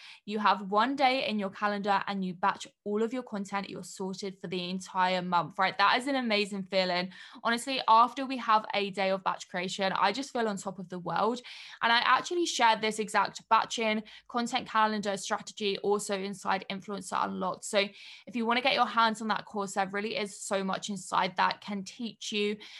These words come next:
and help you create that sustainable success on Instagram. So not only does content creation become easier, but you're also gonna find landing brand deals easier.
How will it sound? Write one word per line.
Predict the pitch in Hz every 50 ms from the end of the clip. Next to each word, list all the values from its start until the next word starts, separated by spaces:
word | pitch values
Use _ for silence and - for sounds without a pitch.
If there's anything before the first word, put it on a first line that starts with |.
| - - -
and | 202 202 208
help | 214 202 - 226 208 - - -
you | - 208 202 208 208
create | - - - 196 196 190 - -
that | 202 185 185 - -
sustainable | - - 233 - - - 214 208 208 202 196 190 196 190 196
success | 190 - - - - - - 190 180 185 - - -
on | 196 190 190 - -
Instagram. | 190 190 202 202 - - 208 196 - 78 67 67 - 78 - _ _ _ _ - - - - - - - - _ -
So | - - 247 247
not | 247 254 - 247
only | 247 269 311
does | 359 403 381 -
content | - 277 277 254 233 254 226 208
creation | - - 190 196 208 - - 190
become | 190 190 - - 202 196 185
easier, | - 180 185 180 185 190 185 196 226 - -
but | 233 196
you're | 208 214 208
also | - 208 233 277 - - 381 349
gonna | 349 320 311 302
find | 302 - 247 220 220 220 226 - -
landing | 208 202 202 196 190 190 190 196 196 190 185 185 -
brand | 196 190 185 190 190 185
deals | 185 180 175 185 185
easier. | 170 - - - - - 139 - 190